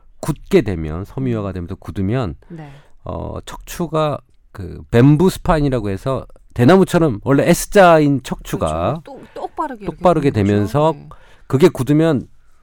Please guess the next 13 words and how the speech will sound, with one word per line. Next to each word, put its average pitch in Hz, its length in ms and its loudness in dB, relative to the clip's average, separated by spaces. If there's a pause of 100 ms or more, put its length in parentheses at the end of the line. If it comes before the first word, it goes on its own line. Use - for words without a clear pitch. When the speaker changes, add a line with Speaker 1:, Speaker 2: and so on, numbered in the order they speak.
(340)
Speaker 1:
척추에 220 460 0
붙어있는 135 500 0
우리 113 140 0
갈비뼈가 117 600 -4
있거든요. 85 540 -8
Speaker 2:
네. 175 280 -14 (1500)
Speaker 1:
근데 101 160 -6
갈비뼈가 131 520 0
호흡을 170 340 2
할 104 100 0
때 107 120 -6
사실은 104 320 -4
이게, 117 300 -6